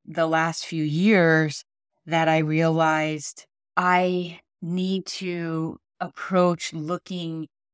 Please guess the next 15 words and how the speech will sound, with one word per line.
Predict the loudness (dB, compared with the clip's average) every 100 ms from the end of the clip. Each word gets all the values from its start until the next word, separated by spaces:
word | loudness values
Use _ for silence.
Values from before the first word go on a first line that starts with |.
| _
back | -8 -2 0 0 -2 -8 -18 -10
and | -8 -6
be | -8
appreciative | -10 -6 -2 0 0 -4 -8 -10 -10 -12 _ _ _ _ -4
of | -4 0
all | 2 2 2
I've | -2 -4
navigated, | -2 0 -2 -4 -10 -12 -14 -14
because | -12 -12 -12 -6 -4 -2 -4 -6 -16 _ _ _ _
truthfully, | -6 -6 -6 -2 0 0 -2 -8 _ _ -8
until | -6 -6 -2 0 0
my | -2 -4
late | -4 -6 -6
husband | -8 -8 -8 -8
passed, | -2 2 2 0 -10 -16